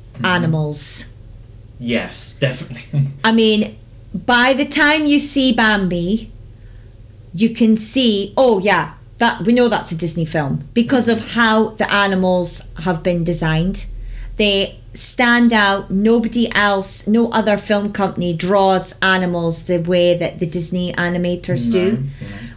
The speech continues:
Speaker 2: We see a little bit of it, you know, obviously in the shorts, and then we get a really good look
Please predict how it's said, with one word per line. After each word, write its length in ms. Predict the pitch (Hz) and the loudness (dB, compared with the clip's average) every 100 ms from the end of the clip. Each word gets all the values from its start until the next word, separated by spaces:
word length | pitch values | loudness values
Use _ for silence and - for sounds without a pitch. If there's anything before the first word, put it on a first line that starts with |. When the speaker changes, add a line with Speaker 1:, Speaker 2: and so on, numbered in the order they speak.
| - | -2
Speaker 2:
We 140 | 214 | -2
see 580 | - - - 277 277 277 | 0 0 2 2 2 2
a 80 | 226 | 2
little 240 | 226 - 208 | 2 2 0
bit 260 | 220 208 | 0 0
of 160 | 196 190 | -2 -2
it, 280 | 180 175 - | -2 -2 -2
you 100 | 190 | -2
know, 100 | 190 | -2
obviously 480 | 180 185 185 - 175 | -2 -2 -2 -2 -4
in 220 | - 170 | -2 -2
the 60 | 165 | -2
shorts, 600 | - 202 175 - - - | -2 0 0 -2 -6 -4
and 200 | 175 180 | -2 0
then 380 | 180 175 170 170 | 0 2 0 0
we 140 | 165 180 | -2 -2
get 260 | 180 170 - | -2 -2 -4
a 80 | 165 | -4
really 360 | 160 247 226 | 0 2 2
good 220 | 208 196 | 2 -2
look 400 | 185 170 - - | 0 0 0 -10